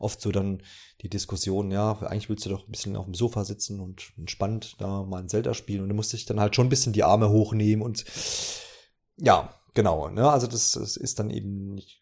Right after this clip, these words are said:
gleichzuziehen mit einer, mit einer Buttonsteuerung gewesen. Natürlich nicht. Aber rein technisch fand es, fand es schon beeindruckend, aber für mich hat's für, für dieses Spiel eben nicht ge-, nicht gepasst. Andererseits gab's auch, ich hab vorhin nochmal einen I G N-Artikel von damals gesehen,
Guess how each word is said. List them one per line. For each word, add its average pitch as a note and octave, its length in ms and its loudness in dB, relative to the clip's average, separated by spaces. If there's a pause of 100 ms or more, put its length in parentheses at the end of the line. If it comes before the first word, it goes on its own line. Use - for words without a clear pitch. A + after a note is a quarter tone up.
gleichzuziehen - 480 -6
mit E2+ 180 -12
einer, E2+ 160 -10
mit E2+ 160 -14
einer E2+ 120 -10
Buttonsteuerung E2+ 760 -8
gewesen. G#2 500 -6
Natürlich G#2 320 -4
nicht. A#2+ 280 -8 (640)
Aber A2 400 10
rein G2 160 10
technisch F#3+ 540 2
fand A2+ 200 0
es, B2 140 -4
fand - 280 -10
es G#2+ 60 -10
schon - 140 -12
beeindruckend, - 460 -6
aber G2 100 -4
für - 160 -10
mich G#2 140 -6
hat's - 260 -6 (320)
für, - 140 -18 (160)
für - 180 -10
dieses G#2 220 -4
Spiel - 280 -4
eben F#2+ 200 -6
nicht F#2+ 200 -8
ge-, - 120 -6
nicht G2+ 200 -10
gepasst. - 400 -2 (320)
Andererseits B2+ 720 8
gab's A#2 300 4
auch, A2+ 240 4
ich - 60 -8
hab A2 120 -4
vorhin A2 180 2
nochmal G#2 240 -2
einen G2+ 80 -4
I G2 40 -4
G - 140 -6
N-Artikel C3+ 420 -2
von B2 200 -6
damals A2+ 480 -2
gesehen, G#2+ 520 -4